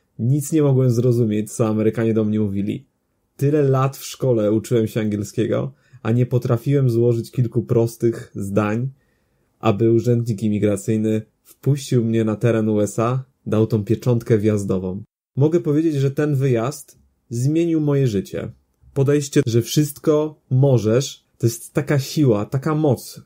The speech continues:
którą odkrywasz w sobie, bo oni mają takie podejście, że wszystko, co chcesz, to możesz zrealizować. A i oczywiście wielu sceptyków śmieje się z tego, ale uważam, że w momencie, kiedy uwierzysz, że coś możesz zrobić,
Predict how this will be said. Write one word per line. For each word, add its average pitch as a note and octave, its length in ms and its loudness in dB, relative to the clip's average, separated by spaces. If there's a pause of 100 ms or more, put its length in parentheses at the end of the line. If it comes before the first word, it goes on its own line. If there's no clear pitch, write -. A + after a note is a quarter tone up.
(120)
którą B2+ 320 0
odkrywasz B2 500 -2
w - 60 -20
sobie, G2 360 0
bo G#2+ 320 0 (320)
oni E3+ 220 0
mają E3+ 160 2
takie D3+ 220 0
podejście, C3+ 720 0 (220)
że A#2+ 140 4
wszystko, E3+ 360 0
co C#3 160 0
chcesz, C#3+ 420 -2 (180)
to B2+ 120 -2
możesz B2+ 280 2
zrealizować. A#2 920 -2 (160)
A C#3+ 100 -2
i F3+ 60 4
oczywiście D3 460 0
wielu C3 440 0 (140)
sceptyków B2+ 680 -2
śmieje D#3 340 0
się A2 120 2
z G2+ 100 -8
tego, A#2 460 -2 (420)
ale D3+ 480 0 (180)
uważam, D#3+ 500 0
że C3 180 0 (280)
w - 120 -16
momencie, D#3 460 2
kiedy C#3+ 240 0
uwierzysz, C#3 380 0
że B2 160 2
coś B2+ 200 -2
możesz B2+ 320 0
zrobić, D#3 440 -2